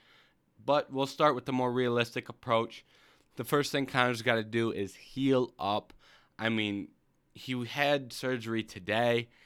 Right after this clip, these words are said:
He had a three and a half hour surgery. He had a rod and a plate and screws all put into his leg.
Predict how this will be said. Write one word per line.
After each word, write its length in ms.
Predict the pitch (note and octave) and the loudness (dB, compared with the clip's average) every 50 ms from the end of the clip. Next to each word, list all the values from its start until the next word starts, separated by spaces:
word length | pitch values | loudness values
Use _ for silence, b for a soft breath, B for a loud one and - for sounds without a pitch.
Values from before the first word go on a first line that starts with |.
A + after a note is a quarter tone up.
| b b | b b
He 120 | b b B2+ | b b -4
had 100 | A#2+ A2+ | -4 -4
a 60 | A2+ | -4
three 240 | A2+ - C3+ C#3+ C#3+ | -6 -6 -4 -4 -2
and 80 | C3+ | -2
a 60 | B2+ A#2+ | -2 -2
half 260 | B2 A#2+ A#2+ - A#2+ | -2 -2 -2 0 2
hour 220 | A#2 A#2 A#2 A2+ | 2 2 2 0
surgery. 680 | G#2+ - - A#2 A#2 A2+ G#2+ A2+ A2+ A2+ A2+ A2 A2+ B B B B B | -2 -4 -2 -2 -2 -2 -4 -6 -4 -4 -4 -4 -6 B B B B B
He 220 | B - A#2 A#2+ | B -12 -8 -4
had 160 | A2+ G#2+ G#2 | -4 -2 -2
a 60 | G2+ F#2 | -2 -4
rod 520 | F#2 G#2+ A#2 B2 B2+ B2+ C3 C3 B2+ A#2+ | -2 0 2 4 4 4 4 2 2 0
and 140 | A2 G2+ G2 | -2 -4 -6
a 60 | F2+ | -8
plate 440 | - - - B2 A#2+ A#2+ B2+ - - | -8 -4 -2 0 0 0 0 -2 -4
and 120 | G#2+ F#2+ | -8 -12
screws 520 | - - - - C#3 C#3 C3+ C3+ C3 A#2+ B2 | -12 -12 -10 -4 -2 2 2 2 2 0 -2
all 240 | - A#2+ B2+ B2+ | -2 0 -2 -2
put 160 | B2 - C3 A#2+ | -2 -4 -6 -4
into 240 | A#2 A2+ - A#2 | -4 -6 -6 -6
his 160 | A2 G2+ F2+ - | -8 -8 -6 -6
leg. 360 | F2+ G#2+ G#2+ G#2 A2+ - | -4 -2 -2 -2 -4 -6